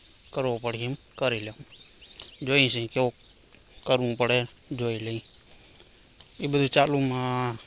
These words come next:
હાથી હાલતું થાય ને ત્યાં સેટિંગ થાય, પછી બધું કર્યું. બાકી પેટીને બધું ભાઈ આપણે ખેડૂતને થોડું ઘણું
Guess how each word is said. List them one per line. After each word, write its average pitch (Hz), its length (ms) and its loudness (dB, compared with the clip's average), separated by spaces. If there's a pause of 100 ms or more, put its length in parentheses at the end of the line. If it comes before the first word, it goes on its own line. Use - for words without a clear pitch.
(120)
હાથી 139 300 0
હાલતું 135 300 0
થાય 143 160 2
ને 131 80 -4
ત્યાં 127 260 0
સેટિંગ 123 300 -4
થાય, 131 240 2 (2250)
પછી 131 320 -4
બધું 120 220 -6
કર્યું. 120 360 -4 (2000)
બાકી 123 300 -6
પેટીને 143 360 0
બધું 135 220 0
ભાઈ 131 180 6
આપણે 123 200 -4 (1040)
ખેડૂતને 156 440 4
થોડું 147 260 2
ઘણું 147 260 4